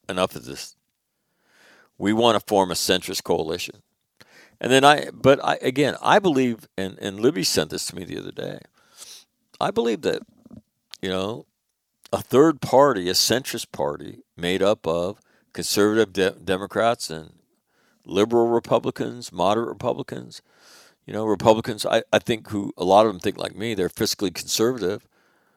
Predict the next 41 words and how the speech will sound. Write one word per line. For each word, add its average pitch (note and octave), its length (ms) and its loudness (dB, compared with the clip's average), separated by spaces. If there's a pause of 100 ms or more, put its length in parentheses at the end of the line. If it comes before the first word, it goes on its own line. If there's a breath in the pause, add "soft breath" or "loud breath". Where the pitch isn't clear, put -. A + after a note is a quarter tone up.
(480)
but G2+ 120 -2
they're G#2 120 0
socially G#2+ 480 2
liberal G2+ 460 0
in G2 100 -10
terms G2 340 -6
of F#2+ 160 -2
the G2+ 120 -4
American G2+ 380 -8
dream. A2+ 360 -12 (320)
Yeah, F#2+ 120 0
let's F#2+ 200 0
take - 180 -4
care G#2+ 160 0
of G2+ 60 0
the F2+ 60 -10
people G2 400 -8
that, F#2+ 260 -4
that E2+ 160 -6
need G2 220 -4
it. F#3+ 220 -4 (760)
Uh, E2+ 240 -2
the E2+ 80 -6
people G#2 240 -6
that G2+ 100 -6
need G#2+ 160 0
a G#2+ 60 0
hand, A2 240 -2
let's G#2 180 -4
g-, - 120 -18
make G2 180 -6
sure G#2 160 -4
we F#2 100 -4
give F#2+ 220 -4
them G#2 160 -8
a G#2+ 60 -8
hand. A#2+ 380 -10 (880)
Uh, F#2 400 -4
let's G2+ 240 0
promote F#2+ 460 -2
business. A#2 600 -6